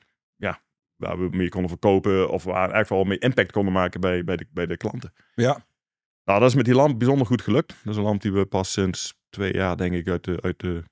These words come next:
Speaker 1: uit de running hebben genomen. Omdat die, eh, ja, omdat er geen T L-lampen meer verkocht mogen
Speaker 2: Is
Speaker 1: worden.
Speaker 2: gewoon vijfentwintig, zesentwintig jaar meegegaan,
Speaker 1: Ja.
Speaker 2: die lamp.
Speaker 1: Ja.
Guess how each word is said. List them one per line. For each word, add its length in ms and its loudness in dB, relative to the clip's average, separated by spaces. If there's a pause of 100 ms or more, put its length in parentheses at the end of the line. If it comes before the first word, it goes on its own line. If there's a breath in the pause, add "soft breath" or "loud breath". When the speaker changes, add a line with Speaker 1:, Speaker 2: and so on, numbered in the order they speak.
Speaker 1:
uit 120 -6
de 60 -6
running 280 2
hebben 180 -2
genomen. 340 -4
Omdat 220 -6
die, 260 -8
eh, 100 -12
ja, 180 -10 (100)
omdat 300 -2
er 80 -4
geen 140 2
T 60 -6
L-lampen 400 2
meer 120 2
verkocht 280 0
mogen 160 -2
Speaker 2:
Is 60 -2
Speaker 1:
worden. 160 2
Speaker 2:
gewoon 160 -4
vijfentwintig, 540 0
zesentwintig 540 0
jaar 180 2
meegegaan, 420 2
Speaker 1:
Ja. 60 4
Speaker 2:
die 100 -4
lamp. 280 -6
Speaker 1:
Ja. 100 0